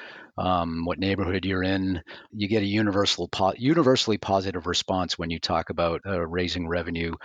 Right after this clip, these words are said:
by raising taxes on corporations or, uh, or the upper one percent of wage earners in the country. Uh, that doesn't necessarily translate to the same ease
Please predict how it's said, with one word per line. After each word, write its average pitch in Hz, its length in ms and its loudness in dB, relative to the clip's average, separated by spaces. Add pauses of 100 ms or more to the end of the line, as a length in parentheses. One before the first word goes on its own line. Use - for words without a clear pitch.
(260)
by 95 80 2
raising 87 380 0
taxes 85 420 -2
on 80 140 -6
corporations 87 880 -2
or, 82 420 -4 (400)
uh, - 420 -2
or 95 240 -2
the 87 140 -2 (140)
upper 92 260 -2
one 87 160 -4
percent 85 460 -2 (100)
of 82 240 -6 (160)
wage 87 260 -2
earners 82 300 -4
in 80 80 -8
the 80 60 -8
country. 85 420 -4 (420)
Uh, 101 220 2 (120)
that 117 200 2
doesn't 131 260 4
necessarily 110 540 4
translate 120 640 4
to 107 100 2
the 95 120 2
same 117 720 4 (100)
ease 131 600 2